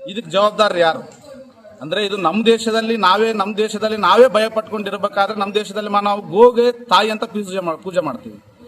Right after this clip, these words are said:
ಗೋ ನಾವು ತಾಯಿ ಅಂತ ಪೂಜೆ ಮಾಡ್ತಿದ್ವಿ. ಸರ್ಕಾರನೂ ನಿರ್ಧಾರ ತಗೊಂಡಿದೆ, ಗೋಹತ್ಯೆ ನಿಷೇಧ ಕಾನೂನು ಜಾರಿಯಾಗಿದೆ, ಆದ್ರೂ ಗೋಹತ್ಯೆ ನಿಲ್ತಾ ಇಲ್ಲ.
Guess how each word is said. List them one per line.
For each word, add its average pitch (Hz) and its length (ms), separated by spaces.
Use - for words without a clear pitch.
ಗೋ 190 180
ನಾವು 208 180
ತಾಯಿ 196 260
ಅಂತ 214 140
ಪೂಜೆ 196 260
ಮಾಡ್ತಿದ್ವಿ. 208 840
ಸರ್ಕಾರನೂ 220 560
ನಿರ್ಧಾರ 220 380
ತಗೊಂಡಿದೆ, 190 420
ಗೋಹತ್ಯೆ 208 320
ನಿಷೇಧ 202 280
ಕಾನೂನು 208 420
ಜಾರಿಯಾಗಿದೆ, 170 920
ಆದ್ರೂ 254 380
ಗೋಹತ್ಯೆ 226 360
ನಿಲ್ತಾ 170 260
ಇಲ್ಲ. 104 140